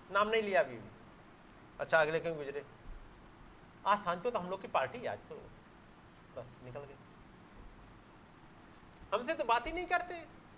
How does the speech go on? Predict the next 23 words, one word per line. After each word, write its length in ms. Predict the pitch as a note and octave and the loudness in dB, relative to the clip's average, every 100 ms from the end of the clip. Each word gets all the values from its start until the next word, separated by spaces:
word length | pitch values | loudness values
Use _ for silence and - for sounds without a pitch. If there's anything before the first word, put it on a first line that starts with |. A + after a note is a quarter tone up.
| - - - - - - - - - - - - - | -20 -20 -20 -20 -20 -20 -20 -20 -20 -20 -20 -18 2
अरे 100 | C#4 | 6
बात 400 | B3 G3 A3+ C4+ | 8 12 12 10
नहीं 160 | C#4 C#4+ | 6 4
करते 320 | C4 B3 C4+ | 6 6 6
हो 60 | C#4 | 6
तो 100 | C#4+ | 6
ये 80 | C4+ | 4
पार्टी 560 | - A3+ A#3+ A#3+ C4+ | 12 12 12 10 8
है, 120 | A#3+ | 8
किसके 520 | C4 - - C4+ - D4+ | 8 2 -8 -2 6 8
लिए 140 | D4 | 8
बोल 220 | C#4 C4+ | 12 12
के 140 | B3 A3+ | 12 10
गए? 340 | G3 D#3+ - - - - - - | 10 8 0 -12 -18 -18 -4 8
उन्हें 160 | B3+ | 12
अकेले 340 | B3 B3+ C4 C#4+ | 12 12 12 12
जाना 280 | C4 B3 | 12 12
होता 300 | B3+ A#3+ C4 | 12 12 10
तो 100 | C4+ | 8
चले 240 | C#4 B3+ C4 | 8 10 10
जाते 240 | C4 C4 | 10 8
तैयार 340 | C4 C4 B3+ B3+ | 8 10 12 12
होके, 300 | B3 C4+ | 12 10